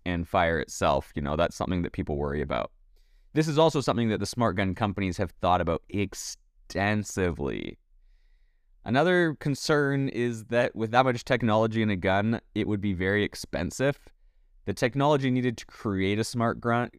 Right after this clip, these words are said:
a smart gun is relatively new, and as a result, the cost of manufacturing these firearms is pretty high.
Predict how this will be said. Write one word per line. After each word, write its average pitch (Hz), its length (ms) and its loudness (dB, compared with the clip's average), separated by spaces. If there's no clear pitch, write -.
a 107 80 0
smart 113 280 0
gun 113 220 2
is 98 140 -2
relatively 104 560 2
new, 95 560 0
and 104 340 0
as 104 160 0
a 107 60 -2
result, 101 400 0
the 95 80 -4
cost 110 400 0
of 98 80 -2
manufacturing 107 840 0
these 156 140 0
firearms 135 600 0
is 110 320 -2
pretty 180 640 -2
high. 85 400 0